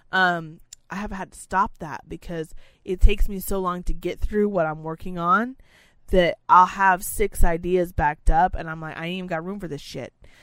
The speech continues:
So I just have, so now I have all these other, I've got, like, I've got some resin art ideas that I wanna make. I have some pouring, uh, acrylic arts that I wanna make. I have some different paintings that I wanna make.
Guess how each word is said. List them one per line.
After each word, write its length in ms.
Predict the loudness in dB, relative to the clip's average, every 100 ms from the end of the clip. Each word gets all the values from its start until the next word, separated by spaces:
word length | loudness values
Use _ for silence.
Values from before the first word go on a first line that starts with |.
| _ -14
So 500 | -2 6 6 6 4
I 180 | 4 4
just 200 | 2 -10
have, 200 | -10 -12
so 200 | -10 -10
now 260 | -10 -12 -10
I 80 | -10
have 160 | -10 -10
all 100 | -10
these 180 | -10
other, 220 | -10 -10 -8
I've 180 | -10
got, 200 | -10 -12
like, 220 | -12 -14 -14 -16
I've 100 | -12
got 180 | -12 -12
some 260 | -14 -14
resin 540 | -8 -8 -6 -10 -12 -14 -20 _ _ 0
art 260 | 2 2 -2 _
ideas 500 | -6 -4 -2 0 2
that 120 | 2 0
I 60 |
wanna 240 | -4 -8 -8
make. 340 | -8 -10 -10
I 80 | -12
have 160 | -12 -14
some 220 | -14 -4
pouring, 520 | -2 0 0 -2 -6
uh, 240 | -4 -4 -4
acrylic 460 | -8 -4 -2 0 0
arts 340 | -2 -4 -6
that 120 | -6
I 80 | -4
wanna 280 | -4 -6 -8
make. 320 | -8 -10 -6
I 60 | -8
have 200 | -6 -8
some 120 | -8
different 340 | -8 -10 -4
paintings 420 | -2 -2 -8 -12 -12
that 80 | -12
I 60 |
wanna 260 | -10 -10 -10
make. 380 | -10 -10 -12